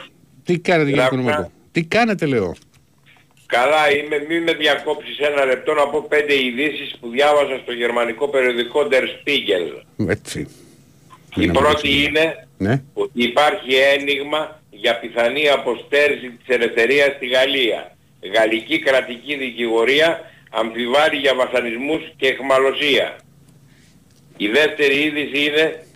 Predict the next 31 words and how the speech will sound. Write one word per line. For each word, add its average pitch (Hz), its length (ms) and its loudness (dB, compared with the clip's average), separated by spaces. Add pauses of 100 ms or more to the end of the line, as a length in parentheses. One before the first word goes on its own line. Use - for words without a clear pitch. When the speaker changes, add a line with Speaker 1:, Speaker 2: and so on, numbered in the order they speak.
(360)
Speaker 2:
ότι 113 240 -4
στο 117 180 0
Nordheim 143 720 2 (140)
Westfalen 147 760 0 (420)
έσωσαν 143 560 0
έναν 151 260 0
αετό 127 400 2
που 127 220 -12
πυροβολήθηκε. 135 840 0 (260)
Για 104 160 0
να 113 120 4
δεις 143 220 -2
τι 143 100 -8
σημασία 135 500 0
δίνουν 143 240 -4
οι 131 60 2
Γερμανοί 123 500 2
στα 135 140 2
ζώα. 113 540 0
Speaker 1:
Μμμ. 98 220 0 (600)
Speaker 2:
Η 107 160 -6
τρίτη 151 360 2
είδηση 147 420 0
είναι 147 140 0
ότι 127 180 0
ο 123 100 4 (140)
Ed 147 120 -2 (280)
Williams 135 540 0 (580)
είναι 139 240 0
νεκρός, 139 540 2
πέθανε 131 600 0